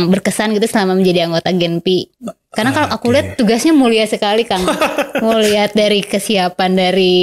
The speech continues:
Speaker 1: objek wisatanya, kemudian koordinasinya juga dapet gitu.
Speaker 2: Eh,
Speaker 1: Sepertinya
Speaker 2: tugasnya
Speaker 1: punya,
Speaker 2: mulia ya.
Speaker 1: sepertinya ada
Speaker 2: Masa sih?
Speaker 1: pengalaman nih.
Speaker 2: <laughs> Ah, apa ya?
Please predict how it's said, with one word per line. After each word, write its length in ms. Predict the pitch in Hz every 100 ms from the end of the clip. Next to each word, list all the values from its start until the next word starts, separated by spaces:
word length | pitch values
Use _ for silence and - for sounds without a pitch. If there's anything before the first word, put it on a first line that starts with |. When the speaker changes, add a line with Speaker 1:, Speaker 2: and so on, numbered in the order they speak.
| 180 180
Speaker 1:
objek 320 | - 185 180
wisatanya, 580 | 185 190 196 254 269 254
kemudian 320 | 240 190 208
koordinasinya 760 | 214 220 196 190 180 185 196 185
juga 260 | 185 190
dapet 760 | 190 240 254 247 233 233 233 233 -
gitu. 360 | 190 185 190 - _ - _ -
Speaker 2:
Eh, 400 | 170 175 170 160 156
Speaker 1:
Sepertinya 480 | - 240 247 262 294
Speaker 2:
tugasnya 100 | 117
Speaker 1:
punya, 260 | 226 214
Speaker 2:
mulia 260 | 214 202 196
ya. 100 | 208
Speaker 1:
sepertinya 420 | 220 240 254 302 269
ada 260 | 220 208 196 190 180 -
Speaker 2:
Masa 220 | 117 139
sih? 160 | 127 131
Speaker 1:
pengalaman 580 | - 208 202 226 254 240
nih. 180 | 220 185 -
Speaker 2:
<laughs> 40 |
Ah, 480 | 139 151 160 160 160 101 113
apa 180 | 170 -
ya? 180 | 170 190